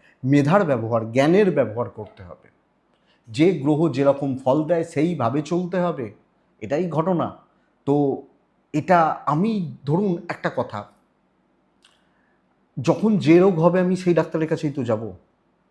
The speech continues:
যদি পেটের যন্ত্রণা হয় তো পেটের ডাক্তার, মাথায় হলে মাথায় ডাক্তার, আহ, চেস্টের হলে চেস্টের ডাক্তার, তাই তো?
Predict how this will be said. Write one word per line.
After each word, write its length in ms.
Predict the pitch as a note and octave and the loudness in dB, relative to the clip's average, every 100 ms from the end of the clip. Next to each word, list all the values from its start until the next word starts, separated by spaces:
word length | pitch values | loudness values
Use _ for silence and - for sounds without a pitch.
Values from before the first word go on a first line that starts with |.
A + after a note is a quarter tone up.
| _ _ _ _ _ _ _ _ - | _ _ _ _ _ _ _ _ -6
যদি 140 | B2+ C#3 | -4 0
পেটের 320 | D3 C#3 C3+ | 0 0 0
যন্ত্রণা 400 | C#3+ C3+ C#3+ C#3+ | 0 0 -2 -2
হয় 120 | C#3+ | -2
তো 100 | C#3 | -4
পেটের 320 | B2 A2+ B2+ | -4 -4 -2
ডাক্তার, 340 | C3 - D3 B2+ | -2 -4 -6 -4
মাথায় 340 | A#2+ C3 C3+ | -4 -2 -2
হলে 160 | B2+ A#2 | 0 -2
মাথায় 320 | G#2+ B2 C3+ | -4 -4 -4
ডাক্তার, 640 | C3+ B2+ - C#3+ C#3+ - _ _ _ | -4 -8 -8 -10 -10 -20 _ _ _
আহ, 380 | - A2+ A2 - - _ _ | -8 -6 -6 -8 -14 _ _
চেস্টের 460 | - D3+ D3 D3+ B2+ | -2 -2 0 -4 -2
হলে 140 | B2 | -2
চেস্টের 420 | A#2+ D3+ - B2 A2 | -2 -4 -4 -8 -6
ডাক্তার, 360 | G2+ - E2+ - - | -8 -10 -18 -10 -4
তাই 120 | D#3 | -4
তো? 160 | - | -4